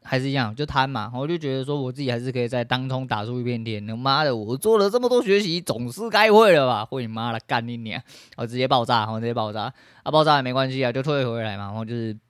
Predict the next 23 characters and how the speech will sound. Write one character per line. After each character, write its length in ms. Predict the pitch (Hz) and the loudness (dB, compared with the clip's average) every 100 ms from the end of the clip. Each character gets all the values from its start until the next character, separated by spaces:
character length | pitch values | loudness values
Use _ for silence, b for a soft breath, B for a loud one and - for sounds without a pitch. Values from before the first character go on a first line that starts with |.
| _ _ _ _ _ _ _ | _ _ _ _ _ _ _
也 140 | - 127 | -4 0
不 100 | 196 | 2
能 100 | 165 | 2
说 340 | 170 165 147 - | 4 4 2 -2
我 160 | - 120 | -8 -6
不 140 | 147 | -2
能 180 | 139 123 | -2 -2
处 220 | 117 117 | -4 -8
置 180 | 107 131 | -4 -4
掉 180 | 127 117 | 0 -2
所 200 | - 110 | -2 -2
谓 200 | 117 107 | -2 -2
的， 240 | 101 98 - | -4 -8 -8
呃， 340 | 107 98 107 - - | -8 -8 -10 -14 -12
呃， 140 | 117 | -10
常 240 | 107 113 123 | -6 -4 -2
人 160 | 120 | -2
来 140 | 117 110 | -2 -2
说 160 | 117 | -2
的 60 | 107 | -2
大 180 | 110 95 | -2 -4
部 240 | - 92 | -6 -8
位， 180 | 120 | -6